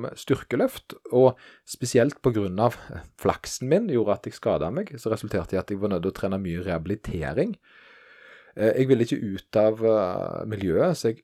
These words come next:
ble i miljøet selv om jeg ikke kunne trene skikkelig eller konkurrere skikkelig. Jeg prøvde å gjøre det jeg kunne, eh,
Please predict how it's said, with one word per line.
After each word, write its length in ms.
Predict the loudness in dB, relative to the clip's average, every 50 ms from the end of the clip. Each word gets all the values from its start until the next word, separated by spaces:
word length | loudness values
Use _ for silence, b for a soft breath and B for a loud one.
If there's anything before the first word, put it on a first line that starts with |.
| _
ble 320 | -14 -8 -4 -2 0 2 2
i 220 | 2 0 0 -2
miljøet 440 | -4 -4 -4 -2 -2 -2 -2 -2 -4 -6
selv 280 | -6 -4 -4 -2 -2 -2
om 80 | -2
jeg 120 | -4 -4 -6
ikke 160 | -8 -8 -6
kunne 220 | -6 -6 -6 -6
trene 420 | -4 -2 -2 -2 -2 -4 -4 -6 -6 B B B B B B B _
skikkelig 480 | -10 -8 -8 -8 -8 -6 -6 -6 -4 -2
eller 100 | -4 -4
konkurrere 600 | -4 -8 -8 -6 -4 -2 0 0 -2 -2 -4 -6 -6
skikkelig. 680 | -8 -10 -10 -2 0 2 2 2 0 -6 -10 -8 -8
Jeg 120 | -8 -2 2
prøvde 240 | 2 2 4 4 2
å 60 | 2
gjøre 100 | 2 0
det 120 | 0 -2 -2
jeg 80 | -4
kunne, 360 | -6 -6 -2 0 0 0 0 0 _ -12 -8
eh, 220 | -4 -4 -2 -4